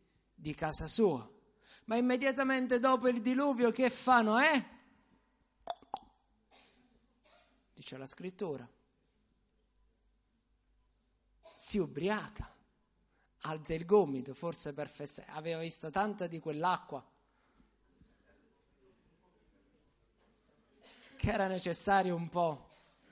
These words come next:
di vino. Ma la scrittura ci racconta quell'episodio per mostrarci che anche un uomo giusto come Noè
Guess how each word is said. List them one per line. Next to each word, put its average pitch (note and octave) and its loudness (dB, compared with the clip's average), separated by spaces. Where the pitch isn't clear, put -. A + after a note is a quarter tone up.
di E3 -6
vino. C#3 -4
Ma G3+ -10
la A3+ -2
scrittura B3+ -2
ci A3 -2
racconta G3+ -2
quell'episodio A#3+ -4
per A3 -2
mostrarci A3 -2
che A3 -4
anche C#4+ -4
un A3 2
uomo A#3+ 2
giusto A3 0
come G#3 0
Noè C4+ -2